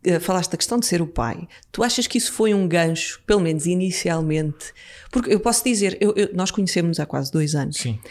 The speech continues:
Speaker 1: E conhecemos porque eu te convidei para ir, eh, ao Barulho das Luzes,
Speaker 2: Exatamente.
Speaker 1: um programa que eu estava a fazer na altura, e foi porque eu estava à procura de um blog, eh, ligado a pais. A, a pais,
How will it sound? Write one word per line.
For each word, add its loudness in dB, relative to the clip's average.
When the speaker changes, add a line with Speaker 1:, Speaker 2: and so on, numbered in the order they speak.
Speaker 1:
E 2
conhecemos 2
porque -2
eu 0
te -10
convidei 0
para 2
ir, -2
eh, 0
ao 4
Barulho 2
das 2
Luzes, 0
Speaker 2:
Exatamente. -6
Speaker 1:
um 0
programa 2
que 0
eu 2
estava 2
a -2
fazer 0
na 2
altura, 0
e 4
foi -2
porque 0
eu 2
estava 2
à 2
procura 0
de 0
um 4
blog, 2
eh, 2
ligado 2
a 0
pais. -4
A, -2
a -2
pais, 0